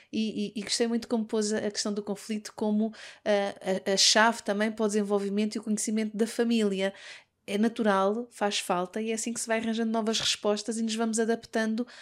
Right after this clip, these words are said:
às exigências, seja exigências físicas, seja emocionais, seja o que for, não é? Mas às exigências que o momento está a trazer. E, portanto, e, e nessa, nessa vivência, nessa experiência, os,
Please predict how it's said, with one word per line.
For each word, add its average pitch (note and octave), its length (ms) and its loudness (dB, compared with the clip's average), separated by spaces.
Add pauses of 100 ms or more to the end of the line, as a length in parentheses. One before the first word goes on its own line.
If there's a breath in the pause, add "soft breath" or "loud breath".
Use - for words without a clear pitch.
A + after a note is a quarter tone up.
(280 loud breath)
às G#3 180 4
exigências, A3 1000 2
seja F3+ 260 0
exigências F3+ 520 -4
físicas, A#3+ 640 0
seja G3 360 2 (260 loud breath)
emocionais, G3+ 840 2
seja A#3 240 0
o A#3+ 40 -4
que - 80 -14
for, A3 260 -4
não F#3+ 100 -4
é? F#3 60 -6
Mas F#3+ 160 -4
às G#3 180 4
exigências G#3+ 720 -2
que - 380 -14
o A3+ 40 -2
momento A3+ 220 -4
está A3 120 -2
a G#3+ 40 -2
trazer. G3+ 400 -4 (340 loud breath)
E, A#3 40 -8
portanto, G3 280 0 (280 loud breath)
e, G3+ 240 -6
e G3+ 100 -2
nessa, C#4 500 0
nessa C4 380 0
vivência, G#3 680 0
nessa G#3+ 240 -4
experiência, G#3+ 720 -4 (960 loud breath)
os, - 280 -6